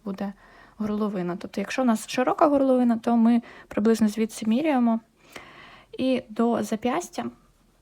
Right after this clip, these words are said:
але через трошки зігнутий, е, лікоть, е, бо, ну, у нас же ж рукав,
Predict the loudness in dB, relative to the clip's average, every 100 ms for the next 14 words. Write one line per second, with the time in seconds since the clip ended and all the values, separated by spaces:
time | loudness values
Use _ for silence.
0 | _ _ _ -14 -2 0 0 -4 -6 -6
1 | -2 -4 -4 -6 0 0 2 0 -2 -4
2 | -4 -4 -2 -2 -4 -6 _ -6 -4 -2
3 | -4 -8 -8 -6 -4 -2 -4 -8 -14 _
4 | _ _ -10 -4 -2 0 -2 -6 -8 -4
5 | -2 0 -2 -2 -6 -6 -4 -2 -4